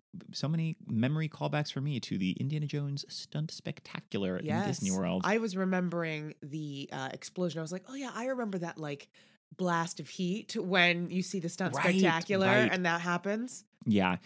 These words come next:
Speaker 1: Spe-, and, and speaking of Spielberg, and, and that Jaws ride at Universal of, like, I've, I never forget of the heat from it where I'm like, "This
Speaker 2: Mm.
Speaker 1: just feels too dangerous."
Speaker 2: I
Speaker 1: of
Speaker 2: think it's a
Speaker 1: how
Speaker 2: Jurassic Park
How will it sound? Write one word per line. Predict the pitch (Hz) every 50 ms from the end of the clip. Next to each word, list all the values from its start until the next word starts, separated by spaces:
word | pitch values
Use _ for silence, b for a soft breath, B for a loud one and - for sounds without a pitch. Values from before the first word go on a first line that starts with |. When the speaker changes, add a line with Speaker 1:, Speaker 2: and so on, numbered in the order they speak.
| B B B B -
Speaker 1:
Spe-, | - - - 185 -
and, | 190 190 208 208 -
and | 101 107 131 156 170 160 160 - - - -
speaking | - - 143 170
of | 180
Spielberg, | - - 180 190 165 127 110 -
and, | - 110 120 131 -
and | 127 127 151 165
that | 160 156
Jaws | 131 110 123 120 143 156 135 117
ride | 104 98 98
at | 82
Universal | - 110 120 120 113 117 143 143 - 120 95 95
of, | 95 120
like, | 113 110
I've, | 117 107 - -
I | 123 110
never | 113 113 113 120 127 120
forget | - 123 123 104
of | - 131
the | - 104
heat | 107 - - - - - - - 175 143 - _ - - - -
from | - - 165 165
it | 175 180 180
where | 143 123
I'm | 120
like, | 120 107 95 98
"This | 123 - 151
Speaker 2:
Mm. | 143
Speaker 1:
just | 110 98 - -
feels | - 107 104 101 98 98 - - _ _
too | - - - 117 110
dangerous." | 101 92 95 98 - - - 107 - 95 95 - - -
Speaker 2:
I | -
Speaker 1:
of | - -
Speaker 2:
think | 440 466 - 508
it's | - -
a | 294
Speaker 1:
how | 247
Speaker 2:
Jurassic | 185 208 208 202 196 190 220 - - 190 - -
Park | - 214 220 247 254 - - -